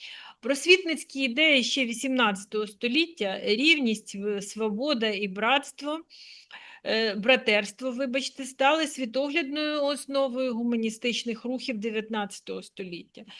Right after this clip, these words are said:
що прагнули практичного застосування цих іде-, ідеалів у суспільному житті.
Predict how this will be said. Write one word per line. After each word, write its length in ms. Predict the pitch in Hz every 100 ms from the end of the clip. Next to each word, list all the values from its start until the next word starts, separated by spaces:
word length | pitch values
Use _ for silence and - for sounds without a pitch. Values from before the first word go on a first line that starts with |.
| - -
що 200 | 285 240
прагнули 480 | 330 311 320 302
практичного 920 | 294 277 277 - 285 247 - 196 202 196
застосування 840 | 208 - 208 214 208 277 277 214
цих 320 | 202 247 233
іде-, 260 | 170 202 196
ідеалів 760 | 196 208 208 202 247 240 226 214
у 80 |
суспільному 680 | - 190 - 233 214 208 208
житті. 540 | 202 208 202 - 202